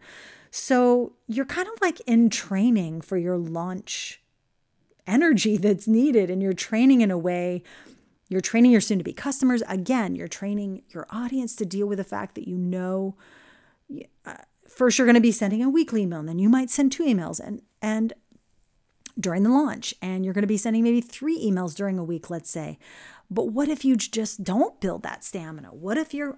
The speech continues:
aren't building up that consistency and then the stamina? Then you're left with going from zero to a blast of emails during your open cart week,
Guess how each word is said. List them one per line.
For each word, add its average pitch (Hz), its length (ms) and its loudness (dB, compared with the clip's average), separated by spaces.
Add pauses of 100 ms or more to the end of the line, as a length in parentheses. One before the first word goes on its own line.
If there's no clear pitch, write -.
aren't 254 440 -4
building 190 420 0
up 185 300 -10
that 170 240 -8
consistency 190 960 0
and 175 160 -4
then 175 200 -4
the 175 60 -6
stamina? 165 760 -8 (360)
Then 220 300 4
you're 214 160 4
left 220 300 2
with 196 160 2
going 190 240 0
from 180 220 -4
zero 180 640 0 (580)
to 220 140 4
a 202 60 6
blast 185 420 0
of 196 100 2
emails 196 420 4
during 190 260 2
your 196 160 0
open 214 240 2
cart - 320 -6
week, - 320 -12